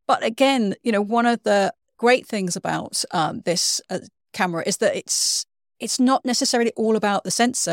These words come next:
although that is a very significant part. It's about the processor and the speed of processing,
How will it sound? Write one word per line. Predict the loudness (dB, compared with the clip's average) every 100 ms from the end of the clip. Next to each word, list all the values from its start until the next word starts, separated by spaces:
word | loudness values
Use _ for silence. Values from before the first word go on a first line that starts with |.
| 0
although | 0 0
that | 0
is | 0
a |
very | 2 2
significant | 2 -2 -2 -2 -6 0
part. | 0 0 -6 -20 0
It's | 0 2
about | 0 0
the |
processor | 0 0 0 0 -2 0 -2
and | -2 -4
the |
speed | -4 -4 -2 -2
of | -2 -6
processing, | -4 -4 -2 -4 -4